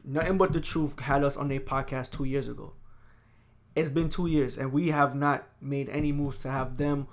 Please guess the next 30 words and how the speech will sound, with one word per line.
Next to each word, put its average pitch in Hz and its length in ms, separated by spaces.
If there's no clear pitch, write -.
or 139 160
the 131 80
Four 139 240
Corners 135 240
of 131 80
Commentary 127 680
on 120 200
their 120 80
podcast. 117 640
But 151 280
I 127 100
will 139 140
make 143 220
us, 139 220
I 139 80
will 165 120
make 185 220
this 170 120
promise 165 300
right 160 140
now. 135 120
I 104 140
will, 151 160
I 139 120
will 151 140
guarantee 156 640
this. - 340
By 139 200
the 147 100
fall, 139 460